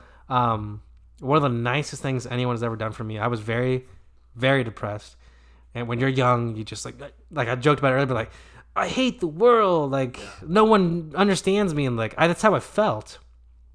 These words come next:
Speaker 1: And at that time, I was very into cycling. So, uh, I just, I just went. I just cycled, didn't care where I was going. I just went. And, uh, I forget where I was. I was, like, very, very far from home. Town's over.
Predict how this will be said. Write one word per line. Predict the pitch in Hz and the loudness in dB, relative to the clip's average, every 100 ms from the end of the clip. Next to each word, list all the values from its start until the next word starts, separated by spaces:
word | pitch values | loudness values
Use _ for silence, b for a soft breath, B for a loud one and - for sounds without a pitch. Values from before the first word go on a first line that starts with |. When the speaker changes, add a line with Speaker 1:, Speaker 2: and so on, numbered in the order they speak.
| - - | -20 -8
Speaker 1:
And | 135 123 | -4 -2
at | 127 131 | 0 2
that | 160 - | 2 0
time, | 131 139 131 | -2 0 0
I | |
was | 120 107 | -2 -4
very | 117 123 123 | -2 -2 0
into | 117 107 | -4 -4
cycling. | 113 117 - 98 101 b b b b b b b b b | -6 -6 -8 -14 -16 b b b b b b b b b
So, | - 131 117 | -4 0 2
uh, | 113 101 101 | 2 0 -2
I | 143 | -4
just, | 160 131 - - - | -4 -8 -12 -20 -12
I | 139 | -8
just | 127 - | -6 -8
went. | 110 117 - - - - | -4 -4 -4 -12 -20 -10
I | 123 | -8
just | 107 - _ - | -8 -14 _ -2
cycled, | 143 143 139 139 131 | 0 0 0 -2 -6
didn't | 131 123 | -8 -8
care | 117 131 | -4 0
where | 123 131 | 2 2
I | |
was | 131 120 | 2 0
going. | 127 120 | 0 0
I | 135 | -2
just | 123 | -4
went. | 107 113 107 - _ b b b b | -4 -4 -6 -10 _ b b b b
And, | 117 | -4
uh, | 117 107 98 98 - | -2 -2 -4 -6 -10
I | |
forget | - 180 208 202 | -10 -10 -8 -8
where | 139 | -6
I | 117 | -4
was. | 113 127 113 | -2 0 0
I | |
was, | 139 113 | 0 -2
like, | 104 - - b b b b b b - | -6 -10 -20 b b b b b b -16
very, | 117 123 151 156 131 | -4 2 4 4 4
very | 127 120 117 | 2 0 0
far | 120 113 | -2 -2
from | 117 | -4
home. | 110 113 113 113 | -4 -2 -4 -4
Town's | - 156 147 117 | 2 4 4 2
over. | 110 110 107 113 110 | -2 -4 -4 -6 -6